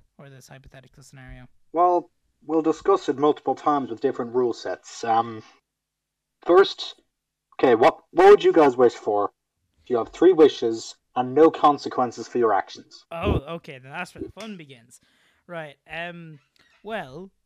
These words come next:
Speaker 1: first off, I'd say, I know, I know it sounds very stereotypical, but getting rid of global warming would, uh, benefit me a lot, because
Speaker 2: No,
Speaker 1: then
Speaker 2: no,
Speaker 1: I would
Speaker 2: forget about,
Speaker 1: continue
Speaker 2: for-, forget about consequences.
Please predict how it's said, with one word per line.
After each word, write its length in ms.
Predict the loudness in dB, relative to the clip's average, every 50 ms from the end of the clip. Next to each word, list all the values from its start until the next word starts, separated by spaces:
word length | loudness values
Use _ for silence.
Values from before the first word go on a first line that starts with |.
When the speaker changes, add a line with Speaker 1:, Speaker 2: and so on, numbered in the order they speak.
| _ _ _ _ _ _ _ _ _ _ _ -18
Speaker 1:
first 360 | -16 -14 -14 -16 -18 -20 -20
off, 360 | -20 -20 -20 -20 -20 -20 _ _
I'd 220 | -16 -16 -16 -16
say, 400 | -16 -16 -14 -14 -14 -14 -16 -20 _
I 140 | -18 -16 -16
know, 160 | -16 -16 -16
I 120 | -16 -16 -14
know 160 | -14 -14 -16
it 120 | -16 -18
sounds 500 | -16 -16 -14 -14 -14 -16 -18 -20 -20 -20
very 200 | -16 -16 -16 -16
stereotypical, 720 | -16 -16 -18 -16 -16 -16 -18 -20 -20 -20 -20 -20 -20 -20 -20
but 80 | -20
getting 240 | -20 -18 -18 -16 -16
rid 100 | -16 -16
of 40 | -16 -14
global 260 | -12 -12 -12 -12 -14 -14
warming 360 | -12 -12 -12 -12 -12 -14 -14
would, 100 | -16 -16
uh, 280 | -18 -18 -20 -20 -20 -20 -20 _ -18
benefit 460 | -16 -14 -14 -14 -12 -10 -12 -10 -10
me 160 | -10 -12 -12
a 80 | -14 -16
lot, 380 | -18 -16 -14 -12 -12 -14 _ _ _ _ _ _ _ _ _ _ _ _ _ _ _ _
because 320 | -20 -20 -16 -16 -14 -6 0
Speaker 2:
No, 100 | 0 2
Speaker 1:
then 80 | 2 2
Speaker 2:
no, 80 | 0
Speaker 1:
I 40 | 0 0
would 120 | -4 -6
Speaker 2:
forget 300 | -2 0 2 4 4 4
about, 240 | 6 6 6 4 4
Speaker 1:
continue 120 | -2 -4 -2
Speaker 2:
for-, 200 | 0 0 -2 -4 0
forget 240 | 0 2 4 6 8
about 220 | 8 8 6 6
consequences. 840 | 4 2 2 2 0 -6 -4 -4 -4 -4 -4 -10 -16 -18 -18 -20